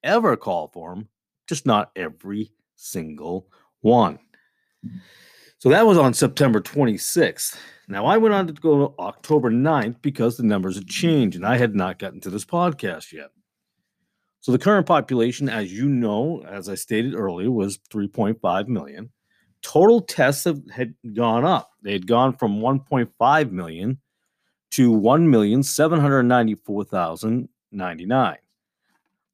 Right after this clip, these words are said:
The positive cases went from fifty-six thousand five hundred eighty-seven to sixty thousand thirty-eight.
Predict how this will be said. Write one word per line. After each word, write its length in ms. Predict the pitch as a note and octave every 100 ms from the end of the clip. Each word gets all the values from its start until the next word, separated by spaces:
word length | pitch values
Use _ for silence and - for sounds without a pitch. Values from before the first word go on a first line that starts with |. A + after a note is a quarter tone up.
| _ _ _ _ _ _
The 260 | A2 G#2 F#2+
positive 580 | C3+ A#2 G#2 G#2+ G2+
cases 680 | - C3 C#3 - F3 E3 - - _
went 160 | B2 B2+
from 140 | A#2+
fifty-six 560 | - E3 D3+ D3 C#3+ C#3
thousand 420 | C#3+ C3 B2+ B2
five 280 | A2+ C3 B2
hundred 240 | C3+ C3
eighty-seven 600 | B2+ A#2+ - C#3+ F3 F#3+ - _ _ _
to 80 | C3+
sixty 720 | - - A#3 - - F#2+ D#2+ _ -
thousand 520 | F2+ D#2+ D#2 E2 D2+
thirty-eight. 540 | F#2 E2 D#2 D#2 C2+